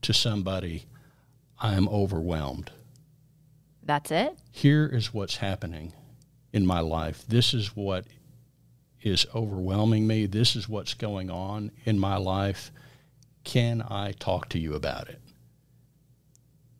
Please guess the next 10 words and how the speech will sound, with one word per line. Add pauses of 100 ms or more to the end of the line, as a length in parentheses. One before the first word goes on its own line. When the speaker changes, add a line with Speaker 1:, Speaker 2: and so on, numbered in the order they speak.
(120)
Speaker 1:
And
I
think
that
as
we
talk
about
those
things,